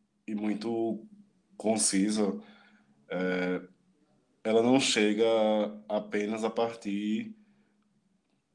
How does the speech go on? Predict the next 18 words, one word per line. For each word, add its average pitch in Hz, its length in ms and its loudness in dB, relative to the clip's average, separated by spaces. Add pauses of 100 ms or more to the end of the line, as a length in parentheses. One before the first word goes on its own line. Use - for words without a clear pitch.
(160)
de 101 140 -4
um 110 100 2
pensamento 110 680 -2 (280)
qualquer, 113 460 4
sabe? 95 280 0
Ela 104 380 0 (200)
chega 113 760 2 (460)
a - 120 -4
partir 107 440 -2 (580)
de 107 320 0
uma, 107 800 0 (2750)
de 113 140 -4
uma 117 200 4
urgência, 120 760 2 (540)
é, 120 80 2
de 110 200 -4
se - 560 -6
pensar 113 840 2